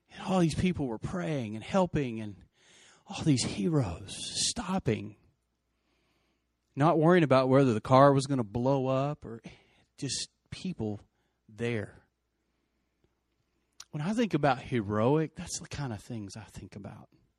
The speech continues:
I think about people like you and people like me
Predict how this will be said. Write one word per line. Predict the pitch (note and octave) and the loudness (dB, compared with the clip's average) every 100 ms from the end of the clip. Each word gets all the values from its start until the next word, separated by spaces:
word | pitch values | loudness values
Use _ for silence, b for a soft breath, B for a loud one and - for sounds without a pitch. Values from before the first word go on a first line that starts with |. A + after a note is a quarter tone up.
| _ _ _ _ _ _ _ _ _ _ _ _ _ _ _ _ _ _ _ _ _ _ _ _ _ _ _ _ _ _ _ _ _ _ _ _ _ _ _ _ _ | _ _ _ _ _ _ _ _ _ _ _ _ _ _ _ _ _ _ _ _ _ _ _ _ _ _ _ _ _ _ _ _ _ _ _ _ _ _ _ _ _
I | - | -16
think | - G3+ | -8 -2
about | F3 C#3+ C3+ A2+ - _ _ _ _ _ _ _ | 0 4 4 4 -2 _ _ _ _ _ _ _
people | - G#3+ G#3+ D#3 | -2 0 2 2
like | A#2 G#2+ - | 2 0 -2
you | A#2 C3+ F3 F#3 F#3 D#3+ - | 4 8 8 8 2 -6 -12
and | G2+ | -10
people | - F3 D#3+ | -6 -4 -2
like | D#3 C#3+ C#3 | -2 -2 -4
me | A#2 B2+ G#2 F#2+ F#2+ | -6 -4 -4 -6 -12